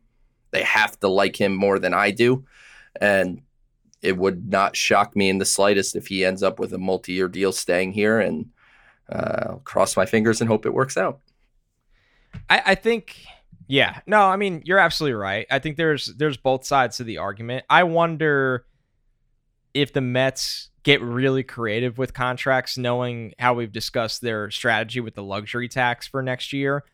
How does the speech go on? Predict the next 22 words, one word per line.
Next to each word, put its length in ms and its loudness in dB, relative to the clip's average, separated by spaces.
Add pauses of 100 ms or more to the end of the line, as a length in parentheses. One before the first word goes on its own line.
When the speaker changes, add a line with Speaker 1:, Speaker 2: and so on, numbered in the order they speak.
(480)
Speaker 1:
Oh, 140 8
Speaker 2:
Like, 80 8
Speaker 1:
they're 120 8
Speaker 2:
do 100 4
Speaker 1:
blow-, 140 8
Speaker 2:
they 60 6
Speaker 1:
they're, 240 8 (160)
they're 160 6
blowing 420 6
through 200 0
the 80 0
luxury 420 0
tax 180 0
Speaker 2:
They're 120 6
gonna 180 6
Speaker 1:
next 100 2
Speaker 2:
blow 140 8
Speaker 1:
year. 120 -2
Speaker 2:
through 260 4
it, 140 2
Speaker 1:
Yeah. 120 6
Speaker 2:
but 260 6